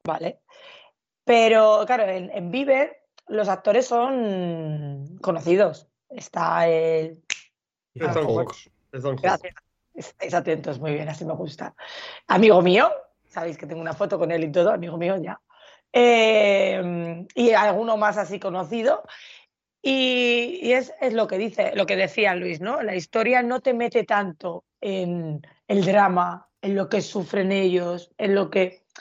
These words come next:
Speaker 1: es un poco más, pues eso, lo que, que sí, que están en un accidente y tal. Sí que me doy cuenta de, viendo Viven y viendo La Sociedad de la Nue-, la Nieve, que de los detalles. Hay más detalles de, porque, por ejemplo, en Viven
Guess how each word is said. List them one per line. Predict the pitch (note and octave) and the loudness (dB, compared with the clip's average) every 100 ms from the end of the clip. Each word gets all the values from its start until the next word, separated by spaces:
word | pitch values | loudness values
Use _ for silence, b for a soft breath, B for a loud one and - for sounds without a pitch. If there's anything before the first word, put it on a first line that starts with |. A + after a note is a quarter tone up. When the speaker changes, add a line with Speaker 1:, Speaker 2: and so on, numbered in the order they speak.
| B - | B 0
Speaker 1:
es | A3+ A#3 | 2 4
un | G#3+ | 4
poco | B3 B3+ | 4 4
más, | A#3+ B3 C4+ - | 4 2 2 -2
pues | A3 F#3 | -6 -4
eso, | D#3+ E3 F#3+ | -6 -10 -8
lo | F#3 E3+ | -6 -6
que, | - F3 E3 D#3+ | -2 0 0 0
que | E3 | -2
sí, | G#3 F3+ | -4 -4
que | |
están | F3 F#3 | -2 0
en | F3+ | 0
un | F#3 | 0
accidente | F3 F#3 G3 G3 F#3+ | 0 2 2 2 2
y | F#3 | 4
tal. | A3+ A#3+ B B B | 2 0 B B B
Sí | _ B3+ | _ 0
que | C4+ | 2
me | C#4+ | 2
doy | C#4 | 0
cuenta | - C4+ B3+ C4 | 2 0 0 -4
de, | A3+ G3 | -4 -4
viendo | G#3+ G#3 G#3 | -4 -4 -4
Viven | F#3+ G#3+ G3 F3 | -4 -4 -4 -4
y | |
viendo | E3+ F#3+ G3 | -6 -4 0
La | G3+ G3 | 0 0
Sociedad | F#3 G3 F#3+ | 0 0 2
de | |
la | G3 F#3+ | 2 2
Nue-, | G3+ G#3+ - | 0 -2 -4
la | G3+ F#3 | -4 -2
Nieve, | G3+ A3 C4+ _ - | 0 2 2 _ -4
que | G3 - | -4 -2
de | F#3 F3+ | -2 -2
los | E3 | 0
detalles. | D#3+ D#3 F3+ D#3+ D#3+ - _ B B | -2 0 0 -2 -10 -16 _ B B
Hay | G3+ A3+ | -2 0
más | A#3+ A3 | 0 -2
detalles | G#3 A#3 G3 E3 | 2 2 2 -4
de, | E3 E3+ | -8 -10
porque, | - D3+ E3+ | -12 -10 -10
por | D#3+ | -8
ejemplo, | E3 F#3+ F#3 G3 - | -8 -8 -4 -4 -4
en | E3+ D3+ | -6 -2
Viven | G3+ G3 A3 | 0 2 0